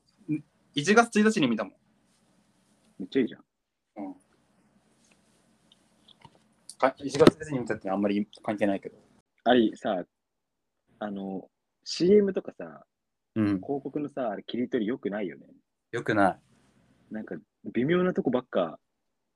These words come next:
Speaker 2: なんか、
Speaker 1: そう、
Speaker 2: 引っ張ってきてるよね。
Speaker 1: なんか、あれだけ見たら、確かになんかその、スリー、スリーディーっていうかさ、立体的にな絵
Speaker 2: うんうん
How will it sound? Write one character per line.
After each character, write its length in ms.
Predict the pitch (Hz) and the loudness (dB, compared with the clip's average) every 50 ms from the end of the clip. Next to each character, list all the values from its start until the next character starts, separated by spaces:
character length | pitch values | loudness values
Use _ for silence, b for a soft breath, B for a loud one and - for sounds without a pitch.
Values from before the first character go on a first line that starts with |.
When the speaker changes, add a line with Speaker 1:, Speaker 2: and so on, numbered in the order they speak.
| _ _ _ _ _ _ | _ _ _ _ _ _
Speaker 2:
な 100 | - 104 | -12 -12
ん 60 | 92 | -10
か、 200 | - 90 85 - _ _ _ _ _ _ _ _ _ _ _ _ _ - | -10 -12 -12 -12 _ _ _ _ _ _ _ _ _ _ _ _ _ -20
Speaker 1:
そ 180 | - - 98 | -4 0 2
う、 20 | 95 | 4
Speaker 2:
引 40 | |
っ 20 | 98 | 6
張 60 | 110 | 6
っ 20 | 110 | 6
て 60 | 98 | 6
き 0 | |
て 40 | 101 | 4
る 60 | 95 | 4
よ 60 | - | 4
ね。 80 | - - | 0 -8
Speaker 1:
な 0 | |
ん 60 | - | -20
か、 20 | _ _ _ _ _ - - _ _ _ _ _ _ | _ _ _ _ _ -20 -20 _ _ _ _ _ _
あ 120 | - 127 143 | 4 8 8
れ 60 | 185 | 8
だ 80 | 196 202 | 6 6
け 120 | - 202 | 2 2
見 100 | 202 202 | 0 2
た 80 | 190 156 | 4 6
ら、 160 | 120 113 - _ _ _ _ - | 4 4 2 _ _ _ _ 0
確 200 | - 160 156 - | 0 0 2 2
か 100 | 123 110 | 0 0
に 80 | 107 | 2
な 80 | 107 127 | 2 0
ん 40 | - | -2
か 60 | 110 | -2
そ 140 | 101 - 107 | -6 -6 -6
の、 400 | 104 101 101 104 101 101 - - _ _ _ _ - - _ _ _ _ _ _ - | -4 -2 -2 -2 -2 -4 -6 -10 _ _ _ _ -20 -20 _ _ _ _ _ _ -20
ス 160 | - - - 131 | -18 -8 -2 2
リ 220 | 139 147 151 151 | 2 2 2 2
ー、 40 | 147 | -4
ス 280 | - - - - 147 | -10 -14 -6 -4 0
リ 160 | 147 151 156 151 | 0 0 0 2
ー 20 | |
デ 60 | 156 | 2
ィ 120 | 156 139 143 | 0 0 0
ー 20 | |
っ 20 | |
て 80 | - - | 0 -4
い 40 | 98 | -4
う 20 | - | -4
か 100 | - 90 | -4 -2
さ、 220 | - 101 92 87 - | 0 0 -2 -2 0
立 200 | 95 110 113 110 | 0 0 0 4
体 220 | - - 147 143 139 | 6 6 6 6 6
的 180 | 139 139 143 | 4 4 6
に 280 | 139 139 139 139 135 - | 6 8 6 6 4 4
な 160 | 131 131 131 - - | 4 2 2 4 6
絵 340 | 139 135 127 123 123 120 - _ _ _ _ - | 6 6 6 4 0 -2 -4 _ _ _ _ -10
Speaker 2:
う 40 | |
ん 40 | 107 | -10
う 20 | 101 95 90 85 - - - | -10 -8 -10 -14 -14 -12 -10
ん 300 | 98 90 82 80 80 | -10 -10 -10 -14 -18